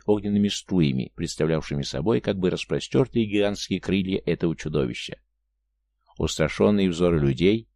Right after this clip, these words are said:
действительно видели в ней какого-то невообразимого и страшного гиганта, ставшего теперь верховным властителем неба и земли.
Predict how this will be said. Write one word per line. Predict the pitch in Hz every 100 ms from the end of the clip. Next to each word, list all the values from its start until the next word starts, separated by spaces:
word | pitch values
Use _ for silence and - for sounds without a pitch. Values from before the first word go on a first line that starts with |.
| _ _ -
действительно | 104 - - 165 170 143
видели | 127 110 107
в | 92
ней | 110 -
какого-то | 98 107 101 98
невообразимого | 92 87 82 80 113 143 139
и | -
страшного | 127 - 123 - - 120
гиганта, | 110 104 107 87 80 73
ставшего | - 82 80 80
теперь | - - 107 - _ _
верховным | - 85 - 85 80 73
властителем | 69 69 - 98 - 98 87
неба | 67 71 156 - -
и | 78
земли. | 69 69 58 -